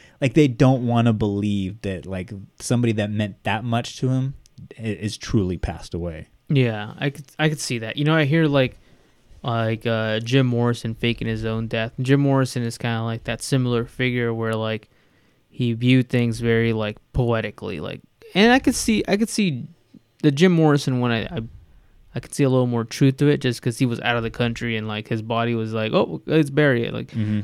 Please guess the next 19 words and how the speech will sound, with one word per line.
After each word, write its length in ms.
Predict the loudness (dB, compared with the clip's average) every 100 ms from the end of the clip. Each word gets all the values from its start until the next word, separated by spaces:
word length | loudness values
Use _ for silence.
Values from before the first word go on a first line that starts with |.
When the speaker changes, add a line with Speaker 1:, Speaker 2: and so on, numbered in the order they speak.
| 2
Speaker 2:
but, 220 | 4 4
you 80 | 4
know, 200 | 4 4
like, 180 | 2 0
so 400 | 4 6 6 4 -6 -4
after 420 | 2 2 4 4 2
Tupac 560 | 2 0 2 -2 -2
died, 340 | 0 0 0 0
this 140 | -2
is 120 | -2
kinda 280 | 0 2 2
like, 300 | 2 0 -6 _ _ _ _ -2
and 80 | 2
I 100 | 4
don't 100 | 4
know 60 |
if 120 | 2 2
you're 200 | 0 0
w-, 420 | -2 -2 -2